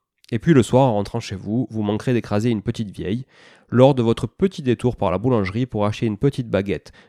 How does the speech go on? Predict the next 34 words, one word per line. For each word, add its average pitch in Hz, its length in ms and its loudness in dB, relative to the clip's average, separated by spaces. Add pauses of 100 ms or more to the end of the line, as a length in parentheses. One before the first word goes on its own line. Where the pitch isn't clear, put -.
(100)
bien 135 260 2
dorée 117 440 2
avant 104 240 -2
de 113 80 0
retrouver 95 400 -2
votre 107 260 -4
petite 123 480 -4
famille. 80 340 -12 (480)
Là, 113 360 -2
vous 110 180 -8
concocterez 110 680 -2 (140)
deux 123 280 0
bons 123 180 0
petits - 280 -8
plats, 95 300 -2 (460)
puis 139 240 2
vous 117 180 -4
vous 104 220 -2
affalerez 104 440 0
sur 143 280 4
un 110 120 6
grand 120 440 6
canapé 117 560 0 (380)
pour 135 240 4
regarder 110 400 4
une 180 200 6
petite 135 360 -2
série. 98 420 -4 (560)
C'était 117 460 -2
une 107 120 -4
petite 117 280 -10
journée. 90 260 -6 (520)
Voilà. 85 200 -6 (640)
Franchement, 131 680 0